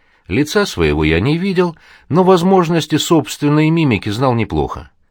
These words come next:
Скривился, как если бы разжевал что-то кислое, сморщил нос. «Зачем тебе знать? Это неинтересно. Пришлось бы углубиться в массу технических деталей». Но интуиции ее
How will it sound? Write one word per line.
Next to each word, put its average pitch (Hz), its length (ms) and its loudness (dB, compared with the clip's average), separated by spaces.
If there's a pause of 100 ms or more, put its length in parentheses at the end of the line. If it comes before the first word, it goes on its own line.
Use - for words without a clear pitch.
(140)
Скривился, 113 720 -2 (400)
как 85 220 -6
если 110 280 -2
бы 104 140 2
разжевал 107 520 2
что-то 110 280 -8
кислое, 78 640 -6 (220)
сморщил 139 480 -2
нос. 80 300 -4 (1500)
«Зачем 101 440 -2
тебе 156 260 -6
знать? 147 440 -6 (300)
Это 80 180 -8
неинтересно. 92 720 -2 (600)
Пришлось 208 420 -2
бы 185 160 2
углубиться 185 520 0
в 160 60 -2
массу 170 440 2
технических 151 840 -2
деталей». 65 560 -6 (580)
Но 85 380 -2
интуиции 110 840 -4
ее 73 480 -2